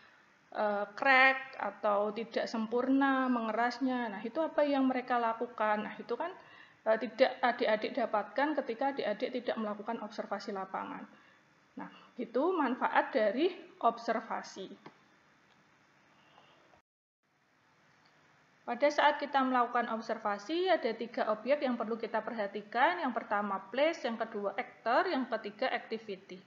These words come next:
Place atau tempat ini di mana peneliti perlu mengetahui kondisi lapangan penelitian yang sebenarnya. Tujuannya untuk membantu peneliti dalam merencanakan pengambilan data. Yang kedua, actor. Jadi,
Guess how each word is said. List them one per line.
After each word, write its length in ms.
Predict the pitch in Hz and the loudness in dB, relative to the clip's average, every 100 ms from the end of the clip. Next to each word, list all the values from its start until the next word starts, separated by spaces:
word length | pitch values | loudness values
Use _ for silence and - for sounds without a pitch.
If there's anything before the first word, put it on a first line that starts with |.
| - - - - _ | -20 -20 -20 -20 _
Place 300 | - 277 349 285 | 4 4 6 4
atau 300 | 269 254 247 | 4 2 0
tempat 380 | 226 220 220 226 | -2 2 0 0
ini 320 | 214 254 392 | -4 -4 -2
di 80 | 285 | 0
mana 320 | 220 214 254 | 0 2 2
peneliti 540 | 254 233 233 226 302 330 | 0 -2 -4 -4 -4 -2
perlu 560 | 302 247 262 339 330 | -2 -2 0 0 -2
mengetahui 640 | 294 277 262 240 247 285 294 | -2 0 2 2 2 -2 -2
kondisi 800 | 277 254 226 220 - 311 330 320 | 2 2 0 -6 -4 -2 2 2
lapangan 640 | 262 254 240 240 262 262 | 2 2 0 0 0 0
penelitian 640 | 254 240 240 233 233 240 | -2 -2 -4 -6 -4 0
yang 160 | 233 240 | 0 -2
sebenarnya. 720 | 233 - 214 202 226 240 202 - - - - - _ _ _ _ | -6 -4 -2 -2 -2 -2 -2 -6 -20 -20 -20 -20 _ _ _ _
Tujuannya 800 | 247 240 240 214 208 262 381 370 | -4 0 0 0 2 4 4 4
untuk 100 | 262 | 4
membantu 480 | 262 220 214 226 226 | 6 4 2 0 -2
peneliti 560 | 220 214 214 285 349 277 | -2 -2 -2 -2 0 -2
dalam 380 | 247 214 247 277 | 0 2 2 2
merencanakan 760 | 226 220 208 202 190 247 311 | 0 -2 -2 -4 -2 -2 0
pengambilan 560 | 294 226 202 190 185 185 | -2 -4 -4 -4 -4 -4
data. 480 | 185 185 180 175 - - - - | -6 -4 -4 -4 -8 -20 -18 -8
Yang 240 | 208 226 | -4 -4
kedua, 240 | 233 233 285 | 0 2 4
actor. 480 | 277 - 254 151 - - - | 2 0 -2 0 -2 -16 -14
Jadi, 400 | 214 214 302 | -10 -2 0